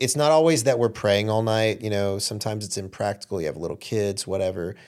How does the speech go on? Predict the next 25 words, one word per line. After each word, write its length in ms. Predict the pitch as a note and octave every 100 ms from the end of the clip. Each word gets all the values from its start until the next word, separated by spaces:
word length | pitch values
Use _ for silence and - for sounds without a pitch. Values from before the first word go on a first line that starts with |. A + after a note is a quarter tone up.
| - _ - _ _
Um, 400 | F#2+ F#2 E2+ E2
so 160 | - A#2+
it's 160 | A#2
not 320 | A#2 A#2+ A#2+ G#2
that, 140 | G#2
like, 300 | G2+ G2 F#2+
"Hey, 300 | - - A2+
the 120 | G#2
only 260 | F2 B2+ C3
way 140 | A2+
you 120 | A2 A2
can 140 | G#2+
do 160 | G#2 G2
this 240 | F#2 -
is 160 | G#2 G2
if 140 | -
you 80 | G2+
go 180 | G#2+ A2+
to 120 | A#2
a 20 |
prayer 220 | G#2 G#2+
meeting 200 | G2 F#2 E2
and 100 | F2
stay 340 | - G#2 G2+
there 440 | F#2 F2 E2+ -